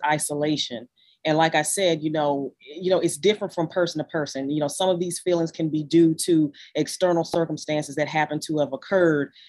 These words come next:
you know, over the holidays. Some of it could be a clinical,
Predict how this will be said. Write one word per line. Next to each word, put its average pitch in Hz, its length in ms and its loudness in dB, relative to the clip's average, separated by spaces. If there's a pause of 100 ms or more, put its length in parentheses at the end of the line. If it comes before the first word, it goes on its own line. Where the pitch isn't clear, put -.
(120)
you 165 120 4
know, 151 120 6
over 156 200 0
the 156 80 -2
holidays. 143 600 -2
Some 175 200 0
of 165 120 2
it 170 120 -2
could 175 180 -4
be 170 340 0 (220)
a 180 80 -2
clinical, 180 680 -4